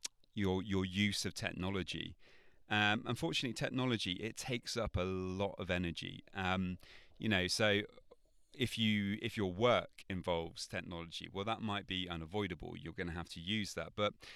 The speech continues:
if you're spending excessive amounts of time on your phone, uh, for example, on Twitter, on Instagram, on TikTok, um, these,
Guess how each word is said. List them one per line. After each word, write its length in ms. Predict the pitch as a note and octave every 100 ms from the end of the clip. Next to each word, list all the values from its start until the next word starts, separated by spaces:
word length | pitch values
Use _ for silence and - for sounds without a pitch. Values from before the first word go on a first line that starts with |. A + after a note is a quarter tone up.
| - -
if 180 | C#3
you're 140 | A3+ A3+
spending 560 | - C#3 C3 B2 G2+
excessive 960 | F#2+ G#2 - - - D3+ B2+ - A#2+ G#2
amounts 460 | G2+ G2+ G2 F#2+ F#2+
of 100 | E2+
time 540 | - G#2 F2 D#2+ - - -
on 140 | F#2
your 100 | E2
phone, 480 | - G#2+ F2+ E2+ - - - - - -
uh, 220 | F#2 F2+
for 100 | G#2
example, 480 | G#2 G2+ F#2+ F2 E2+
on 160 | D#2+
Twitter, 680 | D#2+ - G2+ - F#2+ F2+ F2
on 120 | E2+ D#2+
Instagram, 800 | F#2+ G2 - G2 G2 F#2+ F#2 F2+
on 100 | D#2+
TikTok, 600 | - A#2+ - - F2+ - - - - _ _
um, 400 | F#2+ F#2 F#2+ - G2+
these, 340 | C#3+ D3 B2